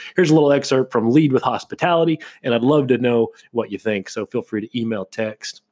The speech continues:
Facebook, or call me and let me know what you think. But, uh, assistance, be like Joe. Have you ever worked a less than glamorous job?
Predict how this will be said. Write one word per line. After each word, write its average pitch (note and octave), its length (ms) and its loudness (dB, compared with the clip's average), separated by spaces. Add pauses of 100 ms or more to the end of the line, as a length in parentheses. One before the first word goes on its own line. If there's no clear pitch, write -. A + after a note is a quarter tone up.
(220)
Facebook, A2 640 -2 (1080)
or G2 160 -4
call G#2+ 280 -2
me G2+ 100 -2
and F#2+ 100 -6
let F#2+ 80 -6
me G2 80 -8
know F#2+ 100 -8
what F#2 120 -8
you - 40 -16
think. F#2 300 -16 (300)
But, - 260 -6
uh, G#2 240 -8
assistance, - 720 -4 (160)
be E3+ 160 2
like C#3 400 0
Joe. G2+ 500 -4 (800)
Have D3+ 100 0
you A3 80 6
ever A#3+ 140 2
worked B2+ 640 0 (260)
a A2+ 80 -6
less A2+ 440 -2
than G#2+ 200 -4
glamorous G#2+ 520 -6
job? G2 440 -10